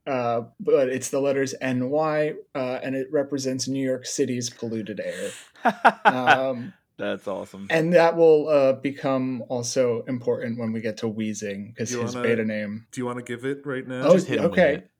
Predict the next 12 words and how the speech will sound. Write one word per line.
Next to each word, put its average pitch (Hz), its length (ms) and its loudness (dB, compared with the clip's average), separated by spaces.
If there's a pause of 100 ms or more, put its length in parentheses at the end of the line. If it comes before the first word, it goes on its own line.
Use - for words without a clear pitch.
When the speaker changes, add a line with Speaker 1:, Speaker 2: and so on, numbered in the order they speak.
(120)
Speaker 1:
Let's 160 220 4
Speaker 3:
Yeah. - 60 0
Speaker 1:
just 131 160 -10
go 156 180 6
for 127 240 -2
it. 107 120 -4
His 143 180 0
beta 156 460 4
name, 139 400 -2
uh, 123 180 -4
Weezing's 131 640 -2
was 113 460 -6